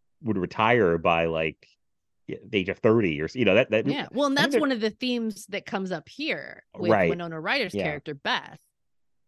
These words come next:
Speaker 2: You know, that she's aged out now.
Speaker 1: Well, how, they say she's, like, thirty-five and that's it?
Speaker 2: They
Speaker 1: And
Speaker 2: didn't
Speaker 1: she's
Speaker 2: say how old she was, I don't
Speaker 1: Okay.
Speaker 2: think.
Speaker 1: I could have sworn someone dropped, like, a, somewhere in the thirties, and they
Speaker 2: Maybe.
Speaker 1: talked about, like, she was, like, seventy.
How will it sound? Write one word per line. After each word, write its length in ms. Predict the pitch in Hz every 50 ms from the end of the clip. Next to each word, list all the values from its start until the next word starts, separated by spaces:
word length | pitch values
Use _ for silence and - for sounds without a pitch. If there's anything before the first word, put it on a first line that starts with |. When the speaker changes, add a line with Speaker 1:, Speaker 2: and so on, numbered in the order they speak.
| _ _ _ _ _ _ _ _ _ _ _ _ _ _ _ _ _ _ _ _ _ _ _ _ _
Speaker 2:
You 140 | 190 185 185
know, 200 | 170 165 160 160
that 180 | 160 - 185
she's 240 | - - - 208 165 -
aged 340 | - 202 202 202 175 165 160
out 300 | 180 175 185 185 - -
now. 400 | 156 151 - 110 - - 156 160 - _ _ _ _ _ _ _ - 139
Speaker 1:
Well, 120 | 131 135 135
how, 200 | 143 196 226 214
they 180 | 127 143 175
say 160 | 175 - 175
she's, 100 | 180 -
like, 140 | 180 160 -
thirty-five 540 | - 143 147 143 - 117 113 127 151 180 170
and 60 | 127 113
that's 140 | 113 -
it? 200 | - 117 143 -
Speaker 2:
They 80 | - 240
Speaker 1:
And 80 | 269 339
Speaker 2:
didn't 120 | 349 359
Speaker 1:
she's 100 | 359 330
Speaker 2:
say 100 | 311 330
how 140 | 330 339 311
old 220 | 262 226 233 247 -
she 180 | - - 220
was, 220 | 185 160 151 151 -
I 60 | 151
don't 200 | 147 147 139 -
Speaker 1:
Okay. 300 | 107 104 - - 69 69 69
Speaker 2:
think. 100 | - - _ _ _ _ _ _ _ _ _ _ _ _ _ -
Speaker 1:
I 60 | -
could 180 | - - 226
have 80 | 226 151
sworn 260 | - - 135 143 127
someone 440 | 127 - 131 123 123 123 117 113 104
dropped, 360 | 92 - 101 98 104 - -
like, 160 | 110 98 -
a, 100 | 95 85 - _ _ _ _ _ _ _ _ _ _ _
somewhere 360 | _ - - 185 180 190 196 185
in 60 | 165
the 60 | 143
thirties, 440 | - - 143 131 135 131 120 110 -
and 80 | - 113
they 100 | 110 117
Speaker 2:
Maybe. 160 | 101 104 104
Speaker 1:
talked 180 | 117 120 123 123
about, 160 | - 113 101
like, 120 | 101 98
she 140 | - - 117
was, 140 | 104 101 -
like, 140 | 98 85 -
seventy. 600 | - - - 127 110 98 87 82 73 65 -